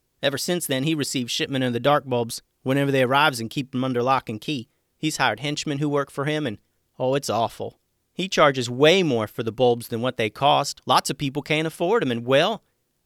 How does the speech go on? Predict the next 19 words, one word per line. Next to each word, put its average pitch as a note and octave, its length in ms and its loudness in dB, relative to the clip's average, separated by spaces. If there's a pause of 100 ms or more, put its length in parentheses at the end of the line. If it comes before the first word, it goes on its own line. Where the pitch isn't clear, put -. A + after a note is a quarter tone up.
(180)
oh, E3+ 340 -4
sleep A3 340 -6
is - 120 -4
hard F#3+ 180 2
to G3 40 -10
come F3+ 280 -2
by A2+ 180 4
these A2 220 -6
days A2 260 -2
on A2 140 -2
the A2 120 -2
island." A2 400 -6 (600)
Tim G3+ 280 -4
and B2+ 160 -2
Ray G#2 240 0
both G#2+ 340 -6
looked G#2 240 -8
at - 80 -12
Tatiana. E2 640 -12